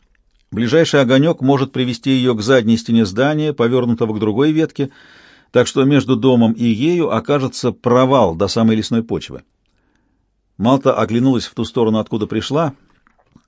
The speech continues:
пытаясь понять, когда именно свернула не туда, куда надо было... При этом ей пришлось повернуться лицом к ветру, и, щуря глаза от хлёсткого дождя,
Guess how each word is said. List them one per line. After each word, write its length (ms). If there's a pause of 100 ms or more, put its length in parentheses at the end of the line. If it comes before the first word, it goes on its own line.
(200)
пытаясь 360
понять, 300
когда 280
именно 520
свернула 500
не 120
туда, 380
куда 260
надо 220
было... 300 (920)
При 140
этом 200
ей 140
пришлось 400
повернуться 540
лицом 340
к 60
ветру, 380
и, 280
щуря 460
глаза 540
от 240
хлёсткого 520
дождя, 480